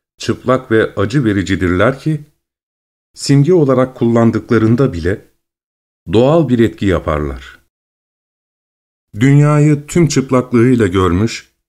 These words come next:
bu yüzden de ona dayanamamış ve ölmek zorunda kalmış bir insanın kuru alayları ve hassas şaşırmalarıyla doludur.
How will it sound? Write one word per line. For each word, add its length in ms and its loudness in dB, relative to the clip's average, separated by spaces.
bu 140 2
yüzden 460 2
de 120 0
ona 360 0
dayanamamış 840 2
ve 320 -2
ölmek 360 2
zorunda 400 0
kalmış 460 -2
bir 100 -4
insanın 480 0
kuru 300 -2
alayları 680 0
ve 140 2
hassas 600 -6
şaşırmalarıyla 840 0
doludur. 380 -6